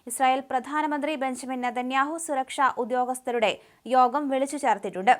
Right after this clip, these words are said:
സംഭവം നടന്നയുടൻ തന്നെ തീവ്ര വലതുപക്ഷ നേതാവായ ഇറ്റ്മാൻ ബെർവിൻ അമേരിക്കൻ പ്രസിഡന്റ് ഡൊണാൾഡ് ട്രംപിനെയും ഇസ്രായേലി സർക്കാരിനെയും വിമർശിച്ചുകൊണ്ട് രംഗത്തെത്തി. ഹമാസുമായുള്ള വെടിനിർത്തലിൽ പ്രതിഷേധിച്ച്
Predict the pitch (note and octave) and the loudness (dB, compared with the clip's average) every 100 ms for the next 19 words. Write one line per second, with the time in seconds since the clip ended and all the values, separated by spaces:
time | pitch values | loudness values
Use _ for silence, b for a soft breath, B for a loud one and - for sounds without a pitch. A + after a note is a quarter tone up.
0 | - b b b - D#4+ D#4+ F4+ F#4 E4+ | 0 b b b 0 0 2 0 2 2
1 | D4+ D4+ D#4+ D4+ C#4+ C#4+ C4+ C4 - b | 0 0 0 0 0 0 0 -2 -6 b
2 | b _ D#4 D#4 F4 F4 D#4+ D4 D4 D4 | b _ -2 0 4 4 4 4 2 -2
3 | - D4 C#4 C4 C4+ C4+ C4 C4 A3+ B3+ | -2 -4 -2 4 4 8 8 8 6 2
4 | C#4 C#4+ D4+ D4 C4+ C4 B3 B3 - _ | -6 -2 0 0 0 0 -2 -6 -8 _
5 | _ B3 C#4+ D#4+ D#4 C#4 C#4+ C4 C4+ C4 | _ 0 2 -2 -4 -2 -2 -2 -2 0
6 | B3 B3 C4+ D4 C#4+ B3 B3 A#3 E3+ b | 0 2 2 2 -2 -2 -2 -2 -2 b
7 | b - B3 C4+ C4 C4+ C4+ C#4 C4 C#4+ | b -10 -4 0 2 0 -2 -4 2 2
8 | C#4 C#4 D#4 D4+ C4+ D4 - - C#4+ B3+ | 2 -2 -4 -4 -4 -4 -6 -6 -4 0
9 | G#3+ G#3+ A#3 A3+ G3 B3 - b b b | 2 2 0 -2 -2 -4 -6 b b b
10 | b D#4 E4+ F#4 F#4+ F#4 F4+ F4 E4 C#4+ | b 0 2 2 2 2 2 4 4 4
11 | D4 D4+ C#4+ D4 D4+ D4 C4 B3 C4+ C4+ | 2 -2 -2 -2 -2 -4 -6 -6 -4 -4
12 | C4+ D#4 | -4 -4